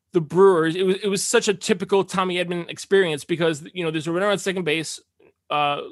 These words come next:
Lars Newbar steals second base. It's a one to nothing ball game. It's in the eighth inning. It's a late, late in the game. He steals second base, and immediately Tommy Edman, Tommy Edman has two strikes and just sticks the bat out, slaps the ball to left field for a base to drive that run home, run home. A perfect piece of hitting with two strikes,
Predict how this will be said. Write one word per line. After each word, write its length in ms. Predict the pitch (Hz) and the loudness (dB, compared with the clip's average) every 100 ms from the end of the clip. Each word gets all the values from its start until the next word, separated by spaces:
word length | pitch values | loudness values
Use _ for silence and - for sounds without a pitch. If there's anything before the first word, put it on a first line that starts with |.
| 160 _ _ 202 | -18 _ _ -2
Lars 320 | 180 196 175 | 2 2 2
Newbar 380 | 180 180 175 160 | 0 2 2 0
steals 380 | - 226 247 | -4 -4 -2
second 280 | - 214 190 | 0 -2 0
base. 280 | 160 156 - | -2 -4 -6
It's 160 | 170 - | -10 -8
a 60 | |
one 240 | 165 202 226 | 0 0 2
to 60 | |
nothing 260 | 196 175 180 | 0 0 0
ball 220 | 156 151 | 2 0
game. 240 | 143 151 151 | 0 -4 -6
It's 120 | - | -8
in 120 | 185 | -2
the 120 | 175 | -2
eighth 240 | 147 202 170 | -2 -4 -6
inning. 140 | 147 | -6
It's 120 | 139 | -6
a 40 | 151 | -2
late, 320 | 190 208 180 | -2 -2 -4
late 160 | 190 | -2
in 80 | 214 | -2
the 60 | 175 | -4
game. 240 | 147 156 | -4 -4
He 80 | 160 | -4
steals 260 | - 254 214 | -6 -6 -2
second 160 | 208 | -2
base, 280 | 196 180 - - - _ _ | 0 -2 -6 -16 -20 _ _
and 100 | 196 | -2
immediately 400 | 196 214 202 185 | 0 -2 -4 -6
Tommy 300 | 165 185 196 | -2 0 2
Edman, 300 | 190 185 190 - 160 | 0 -2 -6 -8 -6
Tommy 260 | 196 196 185 | -4 -2 -2
Edman 140 | 175 | -2
has 120 | 156 | -4
two 140 | - 214 | -6 -8
strikes 360 | - 180 165 - - _ 175 | -2 -2 -2 -12 -20 _ -4
and 100 | 185 | -2
just 160 | 202 | -2
sticks 300 | - 226 226 | -2 -4 -4
the 100 | 226 | -2
bat 220 | 180 170 | 0 2
out, 280 | 175 170 - _ _ _ _ _ | 2 0 -4 _ _ _ _ _
slaps 440 | - - 190 196 - | -10 0 2 2 0
the 60 | |
ball 200 | 180 180 | 2 2
to 60 | 175 | 2
left 240 | 165 170 | 0 0
field 160 | 180 180 | -2 -2
for 100 | 170 | -2
a 40 | 156 | -2
base 220 | 170 - | -2 -4
to 100 | 170 | -8
drive 300 | 147 156 156 | -2 0 0
that 160 | 156 | -2
run 200 | 147 156 | 0 0
home, 220 | 151 170 - | 0 -2 -4
run 200 | 170 170 | -2 -2
home. 220 | 156 165 | 0 -2
A 60 | 160 | -4
perfect 400 | - 220 240 196 | -2 -2 -2 -4
piece 220 | 208 185 | -6 0
of 120 | 202 | 0
hitting 220 | 160 175 175 | 0 -2 -4
with 100 | 147 | -6
two 160 | 175 | -8
strikes, 440 | 156 175 160 - | -4 -2 -2 -4